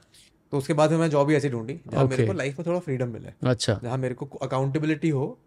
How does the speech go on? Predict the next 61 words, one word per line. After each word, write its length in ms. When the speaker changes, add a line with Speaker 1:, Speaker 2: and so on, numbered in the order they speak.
Speaker 1:
पर 80
फ्रीडम 320
के 80
साथ 160
वाली 200
अकाउंटेबिलिटी 520
हो। 60
Speaker 2:
हम्म। 440
Speaker 1:
तो 80
ये 140
फंडे 300
मेरे 160
बचपन 340
से 100
बहुत 200
क्लियर 280
है 100
Speaker 2:
हम्म, 260
हम्म, 180
हम्म। 120
Speaker 1:
कि 60
मेरे 120
को 80
कुछ 200
चीज़ों 180
पे 60
कॉम्प्रोमाइज 460
नहीं 360
ही 120
करना 280
है। 140
Speaker 2:
अच्छा। 220
Speaker 1:
तो 280
I 120
think 240
hopefully 300
वैसी 180
प्रॉब्लम 240
तो 100
नहीं 100
आनी 80
चाहिए। 120
Speaker 2:
हाँ, 280
नहीं 140
आनी 140
चाहिए। 240
But 100
especially 440
for 160
people 220
ना, 340
um, 440
thirty-five 500
के 80
आसपास, 320
they 140
go 100
through 220
midlife 320
crisis। 480
Speaker 1:
हम्म। 200